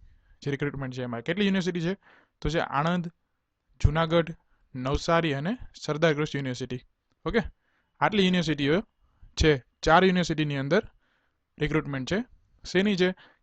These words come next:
કે રાજ્યની કૃષિ યુનિવર્સિટીની કચેરીમાં નીચે જણાવેલ વર્ગ ત્રણની સવર્ગની જુનિયર ક્લાર્કની રિક્રુટમેન્ટ છે. ઓકે? જુનિયર ક્લાર્કની જગ્યા પર ઉમેદવારો પસંદ કરવા માટે મેરિટ યાદી તૈયાર કરવા નીચે દર્શાવેલ શૈક્ષણિક લાયકાત ધરાવતા ઉમેદવારો પાસેથી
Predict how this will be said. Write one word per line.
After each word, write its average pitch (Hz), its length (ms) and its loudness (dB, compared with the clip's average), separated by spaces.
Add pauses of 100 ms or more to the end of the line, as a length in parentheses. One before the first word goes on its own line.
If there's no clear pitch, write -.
કે 165 100 0
રાજ્યની 135 440 2
કૃષિ 180 280 -4
યુનિવર્સિટીની 175 920 -4
કચેરીમાં 160 460 -2
નીચે 147 220 -4
જણાવેલ 160 320 0
વર્ગ 156 320 0
ત્રણની 160 560 -2 (600)
સવર્ગની 175 560 2
જુનિયર 165 420 4
ક્લાર્કની 151 300 -2
રિક્રુટમેન્ટ 123 560 -8
છે. 120 100 -10 (720)
ઓકે? 202 180 0 (600)
જુનિયર 185 280 4
ક્લાર્કની 180 360 2
જગ્યા 151 300 0
પર 156 180 -2
ઉમેદવારો 160 340 0
પસંદ 147 280 -4
કરવા 147 140 -2
માટે 143 240 -4
મેરિટ 151 340 -6
યાદી 139 340 -4
તૈયાર 139 260 -4
કરવા 139 240 -6
નીચે 143 280 -2
દર્શાવેલ 170 340 -2
શૈક્ષણિક 151 460 -8
લાયકાત 139 280 -6
ધરાવતા 139 340 -6
ઉમેદવારો 139 360 -6
પાસેથી 139 520 -6